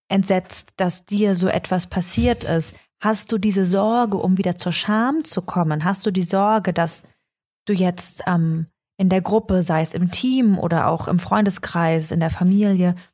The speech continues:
dass du nicht mehr so gemocht wirst, dass die dich jetzt blöd finden, dass da einfach auf dich ein schlechtes Licht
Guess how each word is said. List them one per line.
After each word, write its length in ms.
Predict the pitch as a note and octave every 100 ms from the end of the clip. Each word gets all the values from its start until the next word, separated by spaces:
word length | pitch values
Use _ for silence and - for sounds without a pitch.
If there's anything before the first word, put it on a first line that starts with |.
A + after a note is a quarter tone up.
| _
dass 140 | F3+ F3+
du 100 | F#3+
nicht 220 | F#3+ F3+
mehr 140 | F#3+
so 120 | F3 F3+
gemocht 520 | G#3+ A3 B3+ - F3
wirst, 200 | F3 -
dass 120 | F3
die 100 | G3+
dich 160 | F#3 G3
jetzt 220 | G#3 -
blöd 280 | A3+ A#3 A#3
finden, 460 | - F3+ E3 E3+
dass 240 | E3 D#3+ -
da 220 | F3 E3
einfach 300 | F3 - E3+
auf 180 | - -
dich 200 | G#3 -
ein 100 | F3+
schlechtes 360 | - F3+ F3+ -
Licht 360 | A#3 - -